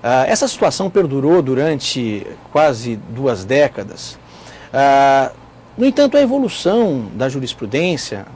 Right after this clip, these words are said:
decisões, ah, judiciais, que culminaram inclusive com o pronunciamento do Supremo Tribunal Federal, ah, reverteram a visão que havia anteriormente. Ah, o Supremo, ah, acabou botando pá de cal na questão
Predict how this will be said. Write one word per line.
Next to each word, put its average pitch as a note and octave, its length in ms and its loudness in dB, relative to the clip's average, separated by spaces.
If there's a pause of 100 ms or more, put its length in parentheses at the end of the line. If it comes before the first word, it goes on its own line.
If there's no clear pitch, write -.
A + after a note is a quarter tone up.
decisões, C3+ 1000 -4
ah, A2+ 380 -8 (160)
judiciais, B2+ 920 -2 (680)
que - 100 -16
culminaram D3+ 460 0
inclusive C#3+ 420 -4
com - 120 -10
o - 20 -14
pronunciamento B2+ 600 -6
do A#2+ 60 -12
Supremo D#3+ 380 -8
Tribunal A#2+ 320 -6
Federal, A2 520 0 (600)
ah, C3+ 360 4
reverteram F3+ 840 2 (320)
a D#3+ 80 4
visão D3+ 400 0
que - 180 -4
havia C#3 400 0
anteriormente. D3 720 -6 (480)
Ah, A#2+ 200 -2
o - 40 -2
Supremo, G3+ 540 2 (420)
ah, A2+ 300 0
acabou B2 540 0
botando A2+ 360 -4
pá E3+ 200 0
de D#3 100 -4
cal B2 240 -2
na G#2+ 80 -6
questão E3 480 -4